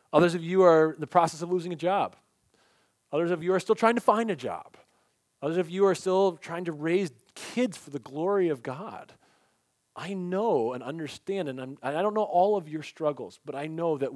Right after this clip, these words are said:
each of us, as we go through this pilgrimage called life here on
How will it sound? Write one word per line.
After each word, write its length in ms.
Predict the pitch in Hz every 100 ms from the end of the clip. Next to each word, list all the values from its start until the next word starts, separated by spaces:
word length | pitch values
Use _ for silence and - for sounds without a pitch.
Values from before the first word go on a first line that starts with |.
| 147
each 140 | -
of 100 | 147
us, 220 | 120 120 - - -
as 160 | 135 139
we 100 | 139
go 220 | 160 151
through 200 | - 143
this 140 | 131
pilgrimage 640 | - 170 175 143 117 123 -
called 400 | 123 113 131 127
life 520 | 113 107 104 156 -
here 280 | - 113 127
on 160 | 175